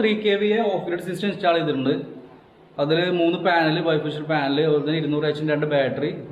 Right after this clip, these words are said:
മൂവായിരം വിയുടെ ഇൻവെർട്ടർ, ആ ഷെപ്പോണിൻ്റെ എം പി പി ടി ഒക്കെ വെച്ചിട്ട് നല്ലൊരു കിടിലൻ സിസ്റ്റം ആയിട്ടാണ് നമ്മൾ ചെയ്തിട്ടുള്ള. എർത്തിങ്ങും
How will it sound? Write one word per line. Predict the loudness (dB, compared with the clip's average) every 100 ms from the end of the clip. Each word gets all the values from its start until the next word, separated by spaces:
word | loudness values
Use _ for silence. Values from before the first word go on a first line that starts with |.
| -2
മൂവായിരം | 0 2 2
വിയുടെ | 2 2 2
ഇൻവെർട്ടർ, | 0 -2 -2 -2
ആ | -2
ഷെപ്പോണിൻ്റെ | -4 -2 -2 0
എം | -2
പി | -2
പി | 0
ടി | 2
ഒക്കെ | 2
വെച്ചിട്ട് | 0 0 0
നല്ലൊരു | 0 -2 -4 -6
കിടിലൻ | -4 0 2 2
സിസ്റ്റം | -2 -2 0
ആയിട്ടാണ് | 0
നമ്മൾ | -2 -4 -4
ചെയ്തിട്ടുള്ള. | -2 0 0
എർത്തിങ്ങും | 0 0 2 2